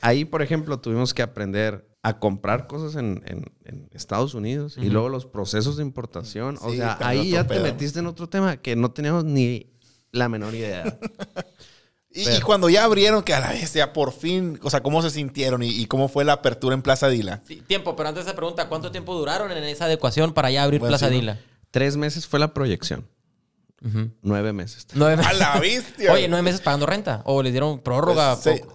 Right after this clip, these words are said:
Speaker 1: Nueve meses, nos dieron un mes de gracia.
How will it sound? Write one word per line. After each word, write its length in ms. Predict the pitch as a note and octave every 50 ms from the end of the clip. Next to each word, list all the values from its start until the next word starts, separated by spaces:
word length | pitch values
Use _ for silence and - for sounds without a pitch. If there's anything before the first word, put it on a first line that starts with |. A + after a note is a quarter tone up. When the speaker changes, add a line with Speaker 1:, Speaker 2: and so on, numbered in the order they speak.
| G2
Speaker 1:
Nueve 320 | G2+ G#2+ G#2+ G#2+ A2+ A#2+ A#2+
meses, 760 | B2 B2 B2 C3 - C#3 C3 C3 C3 - - - - - - -
nos 180 | A2 G#2+ G2
dieron 240 | G2 G#2+ G#2+ A#2 A#2
un 160 | G#2 A2 A#2
mes 160 | A2+ A2+ A2+ G#2+
de 100 | A2+ G#2+
gracia. 500 | G#2+ G#2+ A#2+ C3+ C3 - D#3+ D#3+ D3+